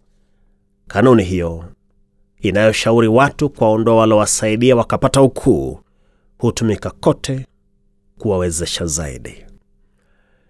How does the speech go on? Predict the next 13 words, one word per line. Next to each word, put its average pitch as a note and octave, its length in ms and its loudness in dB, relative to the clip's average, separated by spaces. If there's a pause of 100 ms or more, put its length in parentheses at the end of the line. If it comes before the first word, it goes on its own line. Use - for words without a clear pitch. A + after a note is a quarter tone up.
(580)
Ndio C3 140 6
tuseme, B2 640 4 (340)
siku - 400 0
moja E3+ 280 4
kabla C3 280 2
kufanyika B2+ 680 0
kikao A#2+ 680 0
cha - 180 -4
majaji C3 540 4
wa D3 80 6
mahakama B2+ 520 0
ya C3 60 4
rufaa F2 640 -4